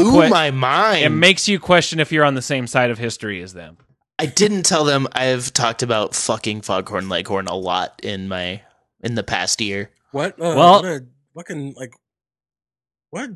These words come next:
Speaker 3: Like a double, like, what a double choice. Like,
Speaker 2: <laughs> Yeah.
Speaker 3: Yosemite Sam, first off, like, come on. And then
Speaker 2: <laughs> Yeah.
Speaker 3: Foghorn.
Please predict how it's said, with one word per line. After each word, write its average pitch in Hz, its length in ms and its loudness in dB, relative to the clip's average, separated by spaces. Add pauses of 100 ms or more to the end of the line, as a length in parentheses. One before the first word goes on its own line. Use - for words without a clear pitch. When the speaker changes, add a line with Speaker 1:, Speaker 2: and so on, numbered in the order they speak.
(240)
Speaker 3:
Like 151 120 -8
a 143 60 -2
double, 175 400 -6
like, 151 160 -6
what 170 120 -6
a 185 60 -8
double 127 380 -10
choice. - 340 -12
Like, - 260 -20 (380)
Speaker 2:
<laughs> - 600 -4
Yeah. 135 160 2
Speaker 3:
Yosemite 240 440 0
Sam, 208 300 -2
first 175 400 -8
off, 123 160 -8
like, 123 180 -14 (180)
come 165 140 -10
on. 135 120 -4 (580)
And 147 100 -4
then 151 180 -2 (140)
Speaker 2:
<laughs> - 140 -18
Yeah. 110 420 -2
Speaker 3:
Foghorn. - 260 0